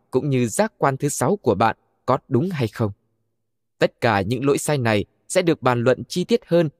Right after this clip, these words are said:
trong những chương sau, nhưng hiện tại thì chắc chắn đó là những thứ bạn cần cân nhắc. May mắn là chúng ta có thể sửa lại những lỗi sai phổ biến đó. Đây là khi siêu nhận thức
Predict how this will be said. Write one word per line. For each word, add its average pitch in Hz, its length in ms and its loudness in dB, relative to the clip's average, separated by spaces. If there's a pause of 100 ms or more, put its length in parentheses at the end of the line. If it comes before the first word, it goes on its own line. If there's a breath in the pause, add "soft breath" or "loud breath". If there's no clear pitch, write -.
trong 127 200 2
những 113 140 -6
chương 127 220 -2
sau, 123 300 -2 (520)
nhưng 123 240 0
hiện 120 240 -2
tại 107 400 0
thì 110 280 -2
chắc - 200 -4
chắn 156 260 -2 (260)
đó 151 200 0
là 185 120 -2
những 123 260 -4
thứ 165 220 0
bạn - 260 -2 (100)
cần 95 200 -2 (120)
cân 95 200 -2
nhắc. 135 180 -2 (1600)
May 139 240 2
mắn 135 260 0
là 117 420 0
chúng 165 160 -2
ta 165 120 0
có 208 140 -4
thể 120 180 -2
sửa 110 320 0
lại 110 300 2
những 143 280 -2
lỗi 151 160 2
sai 170 320 0
phổ 98 240 -2
biến 120 220 -2
đó. 135 260 -2 (1040)
Đây 151 260 2
là 139 140 0
khi 175 220 -2
siêu 196 300 2
nhận 135 200 2
thức 247 180 0